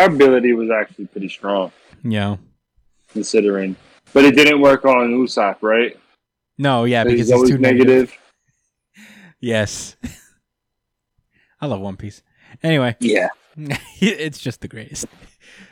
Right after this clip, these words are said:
Speaker 2: Uh, anyway, that works out.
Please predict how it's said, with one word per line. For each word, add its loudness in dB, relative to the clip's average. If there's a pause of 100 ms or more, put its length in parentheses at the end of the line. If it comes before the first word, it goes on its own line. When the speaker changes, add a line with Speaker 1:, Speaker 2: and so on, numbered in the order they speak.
(120)
Speaker 2:
Uh, -2 (500)
anyway, 0 (240)
that -2
works -6
out. -8